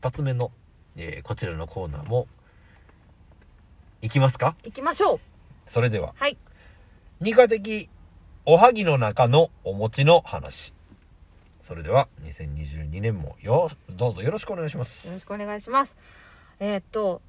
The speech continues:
Speaker 2: ちょっと何、そう、二千二十二年一回目やから何がいいかなと思ってたんですけど、私、ついに、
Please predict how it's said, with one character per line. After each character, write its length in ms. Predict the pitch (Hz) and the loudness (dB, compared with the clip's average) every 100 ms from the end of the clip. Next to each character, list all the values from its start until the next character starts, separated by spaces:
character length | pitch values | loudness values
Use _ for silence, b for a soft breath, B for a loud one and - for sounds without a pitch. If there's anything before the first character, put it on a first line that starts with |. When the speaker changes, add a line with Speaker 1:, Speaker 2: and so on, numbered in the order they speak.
| - - | -20 -20
Speaker 2:
ち 200 | - 180 | -20 -18
ょ 20 | |
っ 20 | |
と 80 | 175 | -18
何、 220 | 175 208 | -16 -16
そ 160 | - 165 | -16 -18
う、 20 | 165 | -18
二 100 | 175 | -20
千 260 | - 262 262 | -18 -18 -18
二 120 | 269 | -18
十 140 | 269 | -14
二 140 | 254 247 | -14 -12
年 160 | 254 | -12
一 80 | 247 - | -14 -12
回 160 | 339 | -12
目 60 | 330 | -10
や 100 | 302 | -12
か 100 | 294 | -10
ら 120 | 285 | -10
何 180 | 285 285 | -10 -10
が 120 | 349 | -10
い 40 | 339 | -10
い 20 | |
か 120 | 202 | -10
な 120 | 302 | -10
と 80 | 247 | -10
思 80 | 285 | -12
っ 20 | |
て 80 | 285 | -10
た 100 | 294 | -12
ん 60 | 254 | -12
で 60 | |
す 60 | 226 | -14
け 120 | 208 | -4
ど、 240 | 262 302 - B B B B B B B B B - - - - - - - | 2 2 0 B B B B B B B B B -20 -20 -20 -20 -20 -20 -18
私、 440 | 208 269 - - 214 | -14 -14 -14 -14 -12
つ 160 | 349 | -8
い 100 | 294 | -6
に、 220 | 185 165 | -6 -8